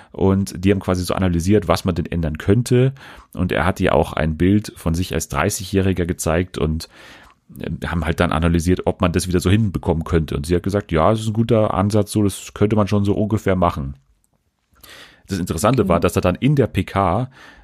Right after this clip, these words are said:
Speaker 1: mit einer Maske aufgetreten ist, also mit so einer, mit so einer Plastikmaske von sich selbst drauf, damit die anwesenden JournalistInnen eben nicht sehen, wie er denn jetzt aussieht. Also das fand ich als Teaser schon mal irgendwie ganz,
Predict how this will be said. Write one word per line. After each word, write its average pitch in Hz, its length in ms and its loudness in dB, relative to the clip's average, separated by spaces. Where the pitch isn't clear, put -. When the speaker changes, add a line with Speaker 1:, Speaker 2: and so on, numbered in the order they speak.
Speaker 1:
mit 131 320 0
einer 98 300 2
Maske 95 540 0
aufgetreten - 560 -2
ist, 73 140 -4
also 80 140 -2
mit 101 120 2
so 98 100 0
einer, 87 280 2
mit 85 140 -8
so 85 80 -2
einer 82 160 0
Plastikmaske 85 720 -4
von 82 220 -2
sich 85 160 -4
selbst 90 300 0
drauf, 67 400 -6
damit 92 480 2
die 95 380 2
anwesenden 98 640 0
JournalistInnen 92 760 0
eben 87 280 -2
nicht 107 440 -2
sehen, 98 440 0
wie 107 140 4
er 104 60 2
denn 90 120 -2
jetzt 95 300 0
aussieht. 85 420 0
Also 85 160 0
das 95 180 -4
fand 120 140 0
ich 95 80 0
als - 160 -2
Teaser 127 320 2
schon 107 160 0
mal 110 120 2
irgendwie 92 240 0
ganz, 90 460 -2